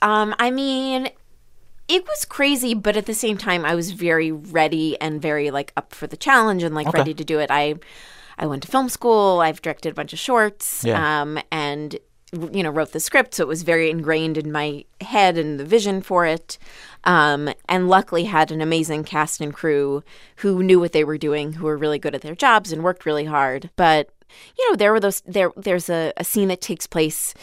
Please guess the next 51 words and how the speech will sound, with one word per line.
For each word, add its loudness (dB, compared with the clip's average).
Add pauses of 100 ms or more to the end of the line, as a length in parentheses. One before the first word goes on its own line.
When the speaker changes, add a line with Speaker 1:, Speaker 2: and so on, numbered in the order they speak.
(460)
Speaker 1:
um, 2 (200)
on 4
the 4
deck 2
at 0
night, -4 (380)
um, 2
that's, -2
like, -4
a -2
pretty -2
emotional -2
scene. -4
Speaker 2:
Mm-hmm. -8
Speaker 1:
And 0
it 0
was, -2
like, 0
so 4
windy 4
that -2
we -4
couldn't -6
shoot. -8
And 2
we 2
were 2
only 0
on 0
the -2
ship -8
for -6
one -4
more -8
night. 0
And -8
we -6
were -4
like, -12
"What -6
are -6
we -12
gonna -8
do?" 6
Speaker 2:
Yeah. 4
Speaker 1:
Like, 0 (480)
and 2
<laughs> -
so, 2 (920)
um, 4 (580)
uh, 2